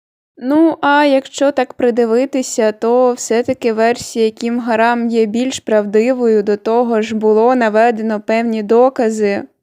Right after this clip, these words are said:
Нетизени після цих прогнозів також перейшли в більшості на бік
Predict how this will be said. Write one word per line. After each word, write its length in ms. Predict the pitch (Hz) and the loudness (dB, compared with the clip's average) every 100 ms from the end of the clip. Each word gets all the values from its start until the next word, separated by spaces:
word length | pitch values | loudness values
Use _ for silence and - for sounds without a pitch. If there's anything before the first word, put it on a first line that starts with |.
| _ | _
Нетизени 800 | 254 269 302 339 330 359 370 381 | -2 0 2 2 2 4 4 2
після 460 | 381 311 320 - 285 | 0 0 0 0 -2
цих 220 | - 294 | -2 -4
прогнозів 1040 | - 240 269 277 302 320 294 294 302 311 - | -2 -2 0 0 2 0 0 -2 -2 -4 -6
також 440 | 415 - 427 415 | -4 0 0 0
перейшли 480 | - 285 262 269 247 | -2 0 0 0 -2
в 20 | |
більшості 600 | 226 247 277 277 - 247 | -2 -4 -4 -6 -4 -4
на 200 | 226 226 226 | -2 -4 -4
бік 300 | 220 220 | -6 -6